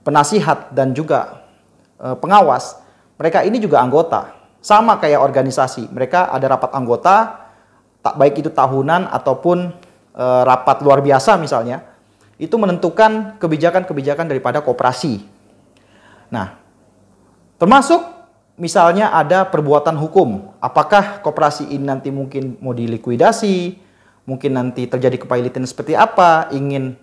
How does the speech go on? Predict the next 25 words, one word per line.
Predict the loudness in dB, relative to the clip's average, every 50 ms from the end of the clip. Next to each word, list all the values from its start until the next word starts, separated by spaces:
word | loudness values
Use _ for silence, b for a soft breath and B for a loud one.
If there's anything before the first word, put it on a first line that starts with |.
| _ _ _ _ _ _ _ _ _ _ _ _
penggabungan | -2 2 4 4 4 4 4 0 -2 -2 -2 -2 -2
atau | -4 -4 -2 -2 -4 -2
peleburan | 0 0 0 0 0 0 0 0 0 0 -2
dengan | -4 -4 -4 -6 -4
perusahaan | -6 -4 -2 -2 -2
yang | -2 -2 0
lain | 0 2 0 0 -4
seperti | -6 -10 -8 -6 -4 0
apa, | 2 0 2 4 2 4 4 2 0 -4 B B B B B B
itu | -14 -14 -8 -6 -6 -6 -4 -6
kebijakannya | -4 -6 -2 -2 -2 0 0 0 -2 0
di | -2 -4 -2
tangan | -2 -2 0 2 2 2 0 -2 B B B B B B B B B B B _ _ _ _ _ _ _ _ _ _ _ _ _ _ _ _
rapat | _ 2 2 4 4 2 0 0 -2
anggota. | -4 0 2 0 0 2 -2 -2 -2 -6 -12 -20 _ _ _ _ _ _ _ _ _ _
Nah, | -8 -4 -2
rap-, | 0 0 -2 -2 -4
rapat | -2 -2 -2 0 0
anggota | 0 2 2 2 4 4 2 2 2
ini | 0 0 0 0 -2 -2 -4 -8 -14 _ _ _ _
semua | -2 0 2 2 2 2 2 2 2 2 0 0 -2 -4 -8 -12 -18 -20 _ _ _ _ _ _ _ _ _ _ _ _ _ _
mengacu | -4 0 2 2 2 2 2 0 -2 0
kepada | 0 -2 0 2 2 2 4 2 0 0 0
anggaran | -2 -4 -2 0 0 2
dasar. | 2 2 2 4 4 4 4 2 0 -4 -10 -16 -20